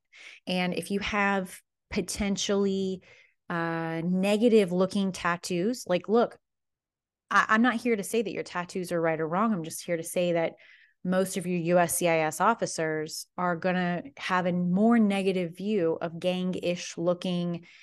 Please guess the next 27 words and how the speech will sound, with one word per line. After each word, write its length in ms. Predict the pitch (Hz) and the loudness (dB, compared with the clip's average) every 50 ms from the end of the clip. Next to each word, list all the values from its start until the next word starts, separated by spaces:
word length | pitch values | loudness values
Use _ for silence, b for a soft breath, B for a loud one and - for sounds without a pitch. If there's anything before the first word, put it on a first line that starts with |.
| B B _ | B B _
tattoos. 720 | - - 185 185 180 - - - 240 240 190 165 156 160 | -8 -4 -4 -4 -4 -2 2 4 6 6 6 6 4 2
So 120 | - 180 | 0 0
you 260 | 170 170 165 185 220 208 | 0 0 2 0 2 2
be 140 | 226 220 | 2 2
the 120 | 185 190 180 | 2 2 0
judge 320 | 175 214 240 269 277 233 185 | 0 2 2 2 2 2 0
of 120 | 170 156 | -2 0
this 420 | 165 165 165 165 165 - - - B B B B B B B _ _ - | 2 2 2 2 0 -2 -6 -8 B B B B B B B _ _ -4
and 400 | 196 196 190 185 190 185 175 165 | -4 -2 -2 -2 -2 -4 -2 -2
buy 220 | 185 185 220 240 | 0 2 2 0
some 180 | 233 - 247 240 | 2 2 2 4
of 80 | 233 | 4
that 160 | 226 208 - | 4 2 0
makeup 540 | 185 202 226 247 - 185 170 170 170 165 - _ | 0 0 0 0 0 0 0 0 0 -2 -4 _
that 120 | 190 - | -6 -6
covers 380 | - - - 190 185 190 185 180 | -6 -4 -4 -2 0 0 -2 -2
tattoos 560 | - - 180 175 165 - - 262 277 247 202 | -2 -2 -2 -2 -2 -2 0 0 0 2 2
up 260 | 180 175 170 170 - - _ | 4 4 4 2 0 -6 _
if 200 | - 180 180 - | -10 -10 -8 -8
you 100 | 196 185 | -8 -10
feel 260 | 175 - - 214 208 202 | -8 -4 0 0 2 2
like 200 | 208 196 202 - | 2 -2 -2 -2
they 180 | 190 180 175 175 | 0 0 0 0
look 460 | 170 170 175 185 185 185 175 - - - _ _ _ | -2 -2 0 0 0 0 0 -4 -12 -20 _ _ _
drug 480 | - 196 196 196 196 190 190 190 180 - - _ _ | -4 -2 2 2 4 4 2 0 -2 -6 -10 _ _
or 300 | 196 180 175 170 175 170 | -2 0 0 0 -2 -4
gang 640 | 170 175 - 185 185 185 185 185 180 180 180 175 | -4 -4 -4 -4 -2 -2 -4 -4 -2 -2 -2 -4